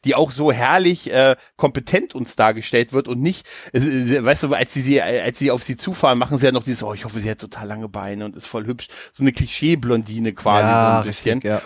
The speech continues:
Speaker 1: Und dann, dann, sie, das ist eine, eine wirklich hübsche Frau.
Speaker 2: Total, ja.
Speaker 1: Ähm, und die auch immer besser aussieht <laughs> übrigens im Laufe des Films, finde ich. Aber die hat halt wirklich auch was drauf. Also das sind so, man hat so das Gefühl auch, das ist so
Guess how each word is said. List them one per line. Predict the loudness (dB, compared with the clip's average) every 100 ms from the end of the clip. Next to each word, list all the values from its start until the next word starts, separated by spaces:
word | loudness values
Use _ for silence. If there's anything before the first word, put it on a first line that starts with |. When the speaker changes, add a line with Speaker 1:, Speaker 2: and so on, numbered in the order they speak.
| -4
Speaker 1:
Und | 0
dann, | 2 0 -4 -16 _
dann, | -4 -4
sie, | -4 -10 -6
das | -6 -6
ist | -6 0
eine, | 2 0
eine | -2 -2
wirklich | -4 -2 -6
hübsche | -6 -8
Frau. | -4 2 2 2 -2 -6
Speaker 2:
Total, | -8 0 2 2 2
ja. |
Speaker 1:
Ähm, | 2 0
und | -6 -4
die | 0
auch | 0 0
immer | 2 4
besser | 2 2 0
aussieht | 0 -2 -2
<laughs> | 2
übrigens | 2 2
im | 2
Laufe | 2 0 -6
des | -6 -4
Films, | 2 2 2 -2
finde | -2 -2 -4
ich. | -10 -12 -10 -6
Aber | 0 2 2 0 -14
die | -10 0 0
hat | 2
halt | 0
wirklich | 0 0 0
auch | 2
was | -2 -4
drauf. | 2 2 2 -4
Also | -4 -2
das | -4 -4
sind | -6
so, | -4
man | -2 -2
hat | 0
so | -2
das | -2
Gefühl | -6 -8 -6 -2
auch, | -2 -2 -8 -20 -20 -14
das | -2 -2 -2
ist | -2
so | 2 2